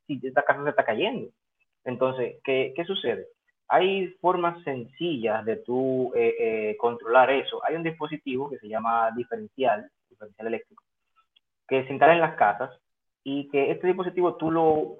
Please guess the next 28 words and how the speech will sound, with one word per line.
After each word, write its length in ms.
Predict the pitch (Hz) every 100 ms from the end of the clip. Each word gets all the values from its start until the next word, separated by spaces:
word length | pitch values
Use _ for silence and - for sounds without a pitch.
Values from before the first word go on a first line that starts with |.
| -
tú 120 | 147
lo 640 | 147 147 139 127 123 120 -
configuras 580 | - 135 151 156 123 - - _ _ -
para 240 | 123 117
una 400 | 123 135 135 131
potencia 480 | 127 127 131 127 127
específica 600 | - 113 110 101 - -
o 60 | 95
una 260 | 113 117 113
cantidad 400 | 208 107 104 208
de 80 |
energía 240 | 104 190 196
específica, 440 | - 131 120 95
dependiendo 280 | 95 _ 104
de 60 | 107
lo 80 |
que 100 | 101
tú, 260 | 92 101 95
en 80 | -
el 60 | 101
caso 180 | - 113
de 100 | 107
la 100 | 110
Dominicana, 680 | 113 117 120 123 120 120 127
pues 120 | 104
hay 40 |
varias 240 | 101 104 -
tarifas, 400 | 120 113 131